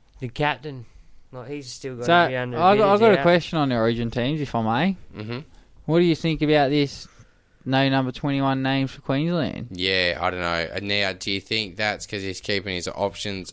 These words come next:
Speaker 3: open, or do you think that's, like,
Speaker 2: Cameron Smith coming in twenty-four hours beforehand?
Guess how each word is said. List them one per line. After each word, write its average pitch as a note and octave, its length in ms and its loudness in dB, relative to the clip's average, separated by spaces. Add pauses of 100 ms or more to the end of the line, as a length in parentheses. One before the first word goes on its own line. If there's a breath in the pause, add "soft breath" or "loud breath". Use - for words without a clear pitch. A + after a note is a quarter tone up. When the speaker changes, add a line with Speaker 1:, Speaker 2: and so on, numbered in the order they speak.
(140)
Speaker 3:
open, G#2+ 580 -4 (360 soft breath)
or G#2 160 0
do F#2 120 -2
you F2+ 60 -2
think F2+ 340 -6
that's, - 540 -6
like, F2+ 460 -4
Speaker 2:
Cameron A2+ 260 -2
Smith A#2 280 -4
coming A#2 300 -2
in A2+ 80 -4
twenty-four A#2 500 -2
hours A2+ 240 -2
beforehand? A#2+ 680 -4